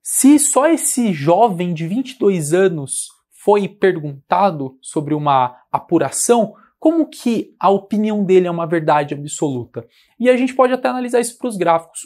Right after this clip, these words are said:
O que está faltando? Já que os gráficos simplificam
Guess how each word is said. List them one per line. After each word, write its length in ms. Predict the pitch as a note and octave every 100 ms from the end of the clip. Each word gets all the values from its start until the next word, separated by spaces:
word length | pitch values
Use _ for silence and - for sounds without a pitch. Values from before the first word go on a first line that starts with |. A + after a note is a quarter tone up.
| -
O 100 | F#3+
que 220 | _ A#3
está 360 | A#3 A3+ -
faltando? 600 | G#3 G#3 G3+ - D3 C#3 C3 _ _
Já 180 | D3+ A3
que 120 | -
os 80 | G3+
gráficos 440 | E3+ F#3 - -
simplificam 1080 | - C4+ C#4 - A#3+ A#3+ - G#3 G#3 A#3 A3+